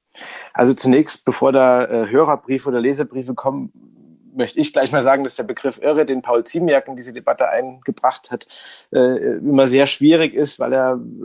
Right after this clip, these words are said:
äh, auch eine klinische Dimension hat, die da leichtfertig ausgeblendet wird.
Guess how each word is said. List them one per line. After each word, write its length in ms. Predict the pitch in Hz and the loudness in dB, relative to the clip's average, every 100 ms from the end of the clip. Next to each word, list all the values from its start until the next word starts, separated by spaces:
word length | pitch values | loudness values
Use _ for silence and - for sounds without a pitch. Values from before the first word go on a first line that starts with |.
| - | -8
äh, 220 | - 127 | -4 -2
auch 140 | 127 | -2
eine 100 | 123 | -4
klinische 400 | - 151 160 143 | 0 2 2 0
Dimension 560 | 143 139 139 139 143 139 | 0 2 2 2 2 2
hat, 160 | 139 135 | -2 0
die 60 | |
da 180 | 127 131 | 2 2
leichtfertig 680 | 123 127 139 - 139 131 - | 2 2 2 -2 -2 -2 -2
ausgeblendet 600 | 143 - - 135 139 127 | -2 -4 -4 -2 -2 -2
wird. 160 | 139 | -4